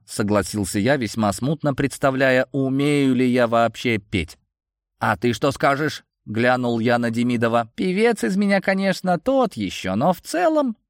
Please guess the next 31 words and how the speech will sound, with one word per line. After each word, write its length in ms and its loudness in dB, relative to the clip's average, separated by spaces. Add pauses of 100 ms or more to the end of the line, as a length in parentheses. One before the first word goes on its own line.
(240)
я 260 0
тоже 420 0
не 140 0
против. 480 -4 (420)
Да 120 0
и 160 0
сестра 460 -2
моя 260 0
тоже 300 0
любит 320 -2
подобное". 600 -2 (420)
"Вот 280 -2
и 40 0
договорились", — 880 0
устало 420 -2
кивнул 440 -2
я. 340 0
"Тогда 340 0
что 180 -2
решаем, 420 0
когда 280 0
пойдем? 460 -2
Завтра 480 0
или 220 -2
послезавтра?" 720 -2 (360)
"Нет 840 0
уж", — 300 -2 (100)
решительно 800 0
возразила 600 0
вдруг 400 -4
Лиза. 420 -2